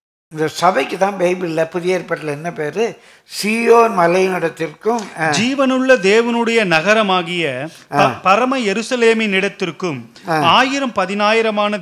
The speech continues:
Speaker 2: தேவ தூதர்களிடத்திற்கும்,
Speaker 1: ஆ.
Speaker 2: பரலோகத்தில் பேர் எழுதியிருக்கிற முதற் பேரானவர்களின் சர்வ சங்கமாகிய சபையின் இடத்திற்கும்.
Speaker 1: இந்த சீயோன் தான் என்னன்னு போட்டிருக்கு?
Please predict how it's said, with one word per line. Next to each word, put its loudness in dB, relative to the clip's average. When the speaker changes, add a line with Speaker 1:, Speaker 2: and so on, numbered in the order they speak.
Speaker 2:
தேவ 0
தூதர்களிடத்திற்கும், -4
Speaker 1:
ஆ. -2
Speaker 2:
பரலோகத்தில் 0
பேர் 2
எழுதியிருக்கிற -4
முதற் -2
பேரானவர்களின் -2
சர்வ -2
சங்கமாகிய -4
சபையின் 0
இடத்திற்கும். -4
Speaker 1:
இந்த 0
சீயோன் 0
தான் 2
என்னன்னு -4
போட்டிருக்கு? -2